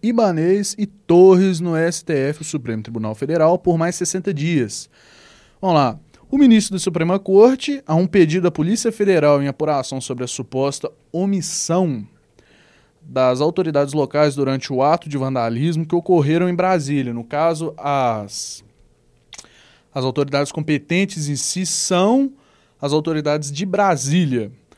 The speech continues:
O inquérito que investiga a suposta omissão das autoridades do Distrito Federal no gover-,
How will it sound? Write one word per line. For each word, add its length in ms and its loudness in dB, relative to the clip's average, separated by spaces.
O 60 -4
inquérito 520 0
que 120 -6
investiga 640 -2
a 40 -4
suposta 480 -4
omissão 340 -4
das 120 -4
autoridades 560 0
do 80 -4
Distrito 400 -4
Federal 400 2
no 80 -4
gover-, 320 -4